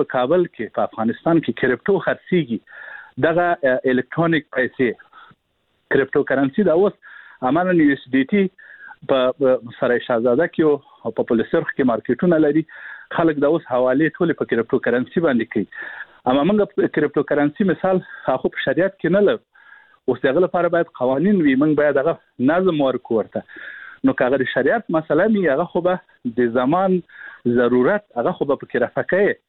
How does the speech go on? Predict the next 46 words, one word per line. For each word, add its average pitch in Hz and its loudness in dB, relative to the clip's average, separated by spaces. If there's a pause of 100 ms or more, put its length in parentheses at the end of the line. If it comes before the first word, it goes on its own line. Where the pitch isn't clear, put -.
(380)
ډېر 233 2
زیات 180 0
نوي 165 4
حاد 139 -2
مسایل 107 -2
دي. 107 2
دا 123 2
د - -6
ترافیکو 139 -2
قانون. 101 -4 (680)
نو 123 4
موږ 156 2
د 143 -2
ترافیکو 151 -2
قانون 175 2
اوس 165 -2
شرعي 170 0
څه 208 -2
رقم 117 -4
جوړو؟ 98 0 (560)
نو - 0
خو 139 0
موږ 165 2
به 156 0
هغه 147 -6
کې 165 0
اجتهاد 139 -4
کوو، 98 -4
ځکه 110 -2 (240)
مخکې 170 -2
خو 151 0
موټر 208 0
نه 208 2
و، 135 2
دا 131 0
خو 147 2
اوس - -4
نوي 202 2
شیان 123 0
دي 113 0
را 104 0
پیدا 104 2
کېږي. 95 -4 (1200)
ډېر 196 2
موارد 147 2
داسې 165 -2